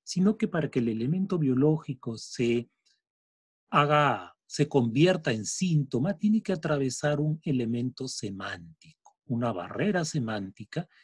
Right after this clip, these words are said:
que está dada por la, diversos factores sociales, culturales, personales, etcétera, etcétera. Por ejemplo, eh,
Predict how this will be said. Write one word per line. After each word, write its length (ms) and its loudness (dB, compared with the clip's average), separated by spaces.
que 100 -4
está 280 0
dada 340 2
por 220 2
la, 340 2
diversos 540 0
factores 800 0
sociales, 800 -4
culturales, 920 -6
personales, 1040 -4
etcétera, 540 -6
etcétera. 520 -10
Por 160 -4
ejemplo, 480 -4
eh, 760 -2